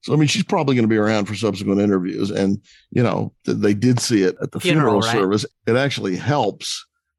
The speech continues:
Speaker 1: to, uh, sort of sometimes to let people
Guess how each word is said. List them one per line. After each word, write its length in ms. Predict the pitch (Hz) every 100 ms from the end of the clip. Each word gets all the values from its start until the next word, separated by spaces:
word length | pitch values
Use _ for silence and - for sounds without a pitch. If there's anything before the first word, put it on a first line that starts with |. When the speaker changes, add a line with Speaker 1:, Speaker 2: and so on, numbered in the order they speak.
| _ _
Speaker 1:
to, 480 | - 113 110 - 64
uh, 400 | 60 58 - - - _ _ _ -
sort 300 | - 131 107
of 300 | 90 85 - _ _ _ _ _
sometimes 600 | - 127 120 98 - -
to 100 | -
let 300 | 110 110 -
people 360 | - 117 107 101